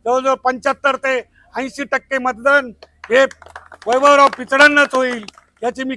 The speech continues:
खात्री देतो. तसंच आपण पिचडांची जी कारकीर्द पाहिली ती अतिशय संयमी, सुस्व-, सुसंस्कृत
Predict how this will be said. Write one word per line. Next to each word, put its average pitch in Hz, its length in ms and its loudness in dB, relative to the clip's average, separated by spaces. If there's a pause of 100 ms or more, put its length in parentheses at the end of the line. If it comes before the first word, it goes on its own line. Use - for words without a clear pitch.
खात्री 262 300 -2
देतो. 240 440 -2 (320)
तसंच 254 440 0 (460)
आपण 262 440 2 (1500)
पिचडांची 262 500 0
जी 254 140 -10
कारकीर्द 254 500 -2
पाहिली 269 460 2
ती 269 600 -6 (540)
अतिशय 262 420 -4
संयमी, 262 600 -2 (460)
सुस्व-, 262 460 -4
सुसंस्कृत 269 640 -4